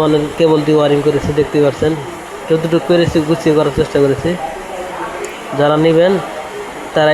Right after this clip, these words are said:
স্ক্রিনে দেন নাম্বারে যোগাযোগ করবেন। যে কোনো আইপিএস আমাদের কাছ থেকে নিতে পারেন। এটি কিন্তু স্কয়ার ওয়েভ আইপিএস। যারা কম বাজেটের ভিতরে আইপিএস তৈরি করতে চান, তারা অবশ্যই যোগাযোগ করতে পারেন। এটির বর্তমান মূল্য আমরা নিচ্ছি ছয় হাজার পাঁচশো টাকা।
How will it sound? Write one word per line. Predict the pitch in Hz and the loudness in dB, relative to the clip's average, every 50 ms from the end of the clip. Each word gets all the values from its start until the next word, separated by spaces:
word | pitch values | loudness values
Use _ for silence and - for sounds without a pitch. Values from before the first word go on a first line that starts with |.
| 165 | 4
স্ক্রিনে | 165 - - 180 170 165 160 | 2 2 2 4 4 6 6
দেন | 165 160 | 4 4
নাম্বারে | 160 151 151 147 143 147 | 4 4 2 2 2 4
যোগাযোগ | 151 156 156 156 156 151 - | 4 4 4 4 2 0 2
করবেন। | 165 160 147 151 156 165 160 151 - - - - - - - - - - - - - - - - - - - - - - - - - - 151 | 2 2 4 4 2 2 0 -2 -6 -10 -12 -14 -14 -14 -14 -14 -14 -12 -12 -12 -14 -14 -14 -12 -12 -12 -12 -12 -12 -12 -12 -12 -10 -4 0
যে | 165 185 180 170 | 0 2 2 2
কোনো | 180 170 | 2 4
আইপিএস | 165 165 160 156 160 147 - - | 4 4 4 4 4 2 2 0
আমাদের | - 156 151 151 147 143 | 0 0 2 2 2 2
কাছ | 139 135 | 0 0
থেকে | - 151 151 | 2 2 2
নিতে | 156 147 151 156 | 2 2 4 4
পারেন। | 143 135 131 135 | 4 4 4 2
এটি | 139 151 156 165 151 170 | 2 2 2 0 2 2
কিন্তু | 165 170 160 170 190 185 - | 2 2 4 4 2 2 2
স্কয়ার | - 190 180 170 | 2 2 4 4
ওয়েভ | 170 165 | 4 4
আইপিএস। | 165 160 160 151 151 160 170 175 - - - - - - - - 185 - - - - - - - - - - - 147 | 4 4 2 4 4 2 2 2 0 -4 -10 -10 -10 -10 -10 -10 -10 -10 -12 -14 -14 -12 -12 -12 -12 -10 -8 -2 0
যারা | 151 151 156 | 0 0 0
কম | 147 156 202 220 214 | 0 0 2 2 2
বাজেটের | 208 196 185 175 170 170 | 2 2 2 2 2 2
ভিতরে | 170 170 156 180 170 | 2 2 2 2 2
আইপিএস | 170 170 165 165 170 165 - | 4 2 2 2 0 0 2
তৈরি | - 175 175 | 2 2 4
করতে | 170 175 165 165 | 2 2 0 0
চান, | - 170 180 175 | 0 0 0 2
তারা | 180 165 156 | 2 2 2
অবশ্যই | 147 139 131 156 147 | 2 0 0 0 2
যোগাযোগ | 147 156 156 147 151 143 | 2 2 2 2 0 0
করতে | - 156 139 - 143 143 | -2 -4 -2 0 2 2
পারেন। | 131 127 120 117 113 110 - - - - - - - - - - - - - - - - - - | 4 2 2 0 -2 -10 -12 -14 -14 -14 -14 -14 -14 -16 -16 -14 -14 -14 -14 -14 -16 -14 -8 -2
এটির | - 147 135 156 165 156 | -2 -2 0 2 2 2
বর্তমান | 147 151 165 165 - 190 180 180 180 185 | 2 2 0 2 2 2 2 4 4 4
মূল্য | 185 185 180 175 165 160 170 185 185 147 - - - - - - - - | 4 4 4 4 4 4 2 2 0 -2 -6 -10 -12 -14 -14 -12 -6 -4
আমরা | 147 151 156 151 151 | -2 0 0 2 2
নিচ্ছি | 160 165 160 - - 165 151 - | 2 2 0 -2 -4 -6 -6 -2
ছয় | - 170 175 | 0 2 2
হাজার | 170 156 151 143 | 4 2 2 2
পাঁচশো | 151 165 156 - 156 135 | 0 -2 -2 -2 -2 -2
টাকা। | 139 131 127 117 | -2 0 -2 -2